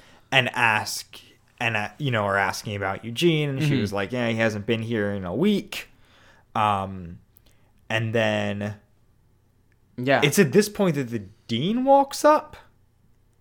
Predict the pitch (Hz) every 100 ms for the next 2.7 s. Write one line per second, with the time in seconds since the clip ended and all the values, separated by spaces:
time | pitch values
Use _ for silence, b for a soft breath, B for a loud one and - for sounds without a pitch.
0 | _ - 147 170 180 185 190 170 190 202
1 | 175 - 156 - 190 202 196 156 135 147
2 | 135 113 - 127 131 127